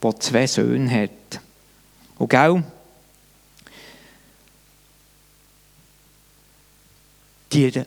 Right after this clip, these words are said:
die Leben, die hier beschrieben sind, viel von dem kann man sich identifizieren damit. Einmal gerade der jüngere Sohn. Ich bin nicht bei Christen aufgewachsen. Ich, ich habe Jesus nicht lernen kennen als Kind.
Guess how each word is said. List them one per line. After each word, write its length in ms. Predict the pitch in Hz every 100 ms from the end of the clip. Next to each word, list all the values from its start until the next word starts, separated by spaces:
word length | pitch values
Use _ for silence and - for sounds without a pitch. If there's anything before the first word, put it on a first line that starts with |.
| - - - -
die 120 | 151
Leben, 140 | 120 117 151 -
die 240 | 151 123 117
hier 140 | 139
beschrieben 540 | 131 117 131 143 160
sind, 400 | 147 127 110 101 101 - - - - - _ -
viel 300 | - 135 160
von 140 | 147
dem 480 | 131 113 135 139 143 - -
kann 160 | 135 117
man 80 |
sich 300 | 120 120 113
identifizieren 1000 | 123 123 113 110 110 113 - 110 110 123 117
damit. 340 | 113 107 87 - - - - - - - - -
Einmal 220 | 175 247
gerade 260 | 202 220 - -
der 80 | 175
jüngere 480 | 165 185 233 233
Sohn. 500 | 175 - 165 190 156
Ich 220 | 160 208 -
bin 140 | 156
nicht 180 | 175 -
bei 120 | 185
Christen 560 | 170 165 156 - 170 160
aufgewachsen. 840 | 160 - 123 127 - - 135 127 - 151
Ich, 140 | 139 -
ich 380 | 135 139 - -
habe 260 | 123 110 -
Jesus 400 | 127 127 131 120
nicht 160 | 135 139
lernen 300 | 139 139 151
kennen 360 | - 135 143
als 280 | 135 135 135
Kind. 420 | - 131 135 135